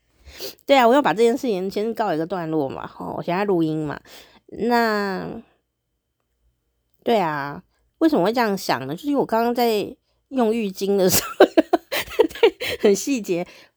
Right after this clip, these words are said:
当下呢，我就在想一件事情啦，结论在这里好不好？我就在想说啊，我丢东西呀，这么的不利落，有的东西吼，就是已经快要坏掉，然后我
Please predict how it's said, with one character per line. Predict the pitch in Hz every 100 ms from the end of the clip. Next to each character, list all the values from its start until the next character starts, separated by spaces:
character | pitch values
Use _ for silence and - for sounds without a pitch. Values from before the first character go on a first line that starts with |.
| _ _ _ _ _ -
当 | 254 269
下 | - 302 240
呢， | 226 226
我 | 185
就 | 175 240
在 | 247
想 | - 139
一 | 139
件 | 208 214
事 | - 208
情 | 156 - -
啦， | - 73 - -
结 | - 202
论 | 254 226
在 | 214
这 | 208 165
里 | 143
好 | -
不 | -
好？ | - _ - _ _ -
我 |
就 | 180 320
在 |
想 | 349 165 147
说 | - 226 226
啊， | 226 226 226 - _ _ _ _ _ _ _ _ _ _
我 | 185
丢 | 185 311 311
东 | 330 330
西 | 320 311 294
呀， | 294 285 294
这 | 294
么 | 247
的 | 214
不 | 190 233
利 | 240 185
落， | 202 - - - _ _ _ - - _ _
有 | - 208 214
的 |
东 | 233 294
西 | 302 294 294
吼， | 277 190 107 -
就 | 269
是 | - 277
已 | 254 -
经 | - 208
快 | 240 277
要 | 262
坏 | 254 - 214
掉， | 185 - 180 - _ _ _ _ -
然 | 220
后 | 294
我 | 269 180 127 82 50